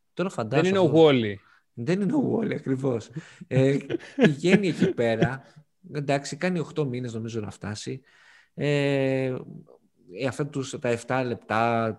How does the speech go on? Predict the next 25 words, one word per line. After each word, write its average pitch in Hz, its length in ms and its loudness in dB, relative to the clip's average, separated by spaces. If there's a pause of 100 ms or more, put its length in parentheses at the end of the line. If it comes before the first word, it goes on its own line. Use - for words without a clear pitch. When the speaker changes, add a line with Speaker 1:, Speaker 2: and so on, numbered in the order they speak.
(100)
Speaker 1:
του 107 600 -6
Terror, 120 400 -2
εν 117 80 -4
τω 117 60 -4
μεταξύ 113 220 -6
έβλεπα 143 220 -4
το 117 100 -2
live 117 260 -4
και - 60 -20
είχε 175 200 -10 (200)
τεράστιο 151 460 -4
ενδιαφέρον. 104 580 -10
Δυόμιση 120 460 -8
εκατομμύρια 110 400 -8
ήταν, 107 260 -8
ε, 107 200 -8
εκείνη 104 260 -12
τη - 60 -16
στιγμή 107 220 -10
να 104 60 -10
το 104 120 -10
παρα-, 104 460 -10
να 113 100 -14
το 107 100 -12
παρακολουθούνε. 110 640 -8